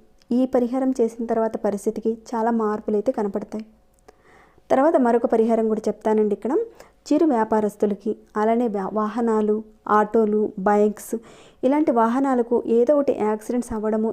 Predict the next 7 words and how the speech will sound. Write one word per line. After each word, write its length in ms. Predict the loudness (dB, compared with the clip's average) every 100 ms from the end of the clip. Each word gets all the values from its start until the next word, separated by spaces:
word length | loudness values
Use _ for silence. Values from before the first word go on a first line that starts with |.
| 0
ఏదో 120 | 2 2
ఒకటి 140 | 2
ఇబ్బంది 280 | 0 0 0 0
రావడము, 340 | -2 -2 -2 -2
ఇలాంటివి 320 | -2 -2 -2 -4
జరుగుతుంటే 520 | -2 -2 -2 -2 2 2
మీకు 260 | 0 0 0